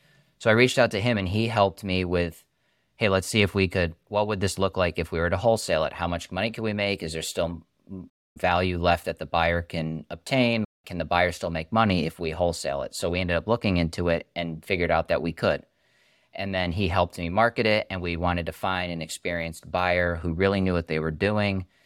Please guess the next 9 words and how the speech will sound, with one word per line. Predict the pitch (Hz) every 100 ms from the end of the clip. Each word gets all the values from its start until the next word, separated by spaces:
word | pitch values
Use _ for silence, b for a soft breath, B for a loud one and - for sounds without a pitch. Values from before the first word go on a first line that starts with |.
| _
someone | - 104 90
with | 85 80
construction | - 73 - 90 - 87
background, | 85 85 85 90 87 87 85
someone | 87 82
with | 82 82
a |
lot | 76 80 82
of | 76